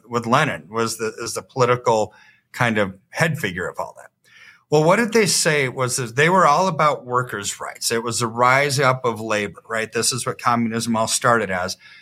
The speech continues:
Well, they talked about technology, um, basically putting a pause to workers' wages.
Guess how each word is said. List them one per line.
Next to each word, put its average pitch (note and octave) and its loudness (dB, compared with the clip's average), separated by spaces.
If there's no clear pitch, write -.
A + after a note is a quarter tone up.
Well, C#3 4
they C#3+ 2
talked G#3 0
about F3+ 0
technology, B2+ -2
um, A2 2
basically C3+ -2
putting C3+ -2
a A2 -2
pause - 0
to B2 -2
workers' A2+ 0
wages. G2+ -6